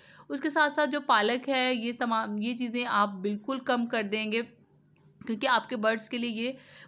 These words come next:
बहुत ज़्यादा गर्म होती है, तो उनको गर्मी लगने की वजह बनती है। तो व्यूअर्स, इसके साथ साथ जो धनिया है, कोरिएंडर, अ,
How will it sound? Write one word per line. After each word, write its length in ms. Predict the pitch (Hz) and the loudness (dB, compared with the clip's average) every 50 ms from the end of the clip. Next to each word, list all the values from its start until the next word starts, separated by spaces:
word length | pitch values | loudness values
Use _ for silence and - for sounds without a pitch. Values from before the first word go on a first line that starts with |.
| - 202 | -4 0
बहुत 160 | 214 233 240 | 2 2 4
ज़्यादा 180 | 240 226 240 233 | 4 4 2 2
गर्म 300 | 208 208 208 220 233 240 | 4 4 2 4 2 2
होती 300 | 240 220 214 240 226 233 | 0 -2 -2 -2 0 0
है, 100 | 233 233 | 0 0
तो 100 | 233 247 | 0 -2
उनको 180 | 233 226 - 233 | -6 -6 -6 -4
गर्मी 320 | 208 208 196 196 214 226 | -4 -2 -2 -2 -2 -2
लगने 340 | 220 214 208 196 208 208 214 220 214 - - - - 214 208 - | -4 -4 -4 -4 -6 -8 -8 -8 -12 -14 -14 -14 -12 -12 -10 -6
की 100 | 277 247 | -2 2
वजह 280 | 214 175 175 180 180 | 2 2 4 2 0
बनती 360 | 180 175 170 170 165 - 185 | 0 -2 -6 -8 -8 -8 -6
है। 80 | 185 185 190 - - - - - _ - | -6 -8 -8 -12 -18 -20 -20 -16 _ -6
तो 60 | 262 | -4
व्यूअर्स, 320 | 262 247 311 392 453 466 | -2 0 0 2 2 2
इसके 240 | 427 - - - 349 | 0 0 0 -2 0
साथ 240 | - - 320 294 285 | 2 4 4 4 4
साथ 200 | 285 302 294 294 | 4 4 2 4
जो 160 | 247 285 285 | 4 2 0
धनिया 460 | 269 - 277 269 226 220 233 254 269 | 0 0 0 0 0 2 2 2 2
है, 240 | 269 262 254 240 240 | 2 4 2 2 2
कोरिएंडर, 720 | 233 - 247 233 214 233 233 226 226 220 220 247 262 269 | 2 2 2 2 2 2 0 0 0 0 2 4 4 4
अ, 80 | 262 | 4